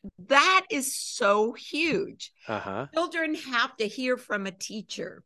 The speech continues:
Speaker 1: Math is different than reading language arts, because once you know what's constant, it's never gonna let you down. So digital roots are constant. They're used for two purposes, to check all computation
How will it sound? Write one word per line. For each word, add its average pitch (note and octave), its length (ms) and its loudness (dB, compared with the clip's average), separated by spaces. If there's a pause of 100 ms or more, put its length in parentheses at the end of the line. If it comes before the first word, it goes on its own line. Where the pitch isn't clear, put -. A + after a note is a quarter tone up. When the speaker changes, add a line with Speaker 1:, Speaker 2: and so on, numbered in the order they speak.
(720)
Speaker 1:
Math C4+ 340 4
is C#4 200 -2
different C4+ 400 -4
than A#3+ 160 0
reading A#3+ 300 -2
language A3 440 -2
arts, B3 640 0 (240)
because B3+ 340 -2
once A3+ 540 0
you D#4 80 2
know C#4 260 4
what's A3+ 320 0
constant, A#3+ 640 -4
it's - 240 -10
never F#3+ 260 0
gonna G3+ 240 -4
let F#3+ 260 0
you G#3 120 -2
down. A3+ 520 0 (440)
So - 260 -2
digital C#4+ 580 0
roots G#3+ 400 -2
are G3 100 -6
constant. B3+ 680 -6 (640)
They're A3+ 160 6
used C4 460 0
for B3 120 0
two A#3+ 280 -6
purposes, - 920 -4 (400)
to G3+ 120 -6
check A#3 460 0 (100)
all A#3 200 0
computation A#3 1200 -2